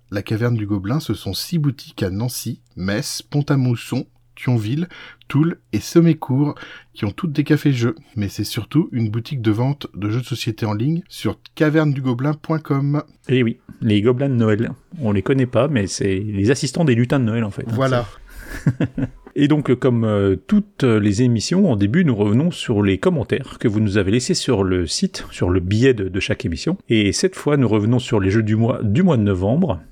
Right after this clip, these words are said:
Speaker 2: euh, où on avait donc le Pionfesseur qui nous parlait de Spot ou encore, et Peter qui nous parlait de Pirates de Maracaibo.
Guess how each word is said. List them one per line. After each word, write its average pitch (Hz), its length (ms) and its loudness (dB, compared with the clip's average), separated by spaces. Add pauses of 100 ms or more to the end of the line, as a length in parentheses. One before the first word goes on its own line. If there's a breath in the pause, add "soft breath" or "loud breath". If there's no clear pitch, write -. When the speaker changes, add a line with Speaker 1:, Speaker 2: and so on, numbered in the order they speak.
(160)
Speaker 2:
euh, 92 180 2
où 95 240 0
on 101 80 2
avait 104 100 4
donc 107 180 -2
le 135 80 2
Pionfesseur 147 580 0
qui 127 100 0
nous 110 80 2
parlait 104 300 2
de 92 180 0
Spot - 380 -4
ou 120 40 0
encore, 135 600 0
et 165 120 2
Peter 139 540 -2 (100)
qui - 80 -4
nous 101 80 0
parlait 113 260 2
de 107 200 2
Pirates 123 480 -2
de 127 160 0
Maracaibo. 117 640 0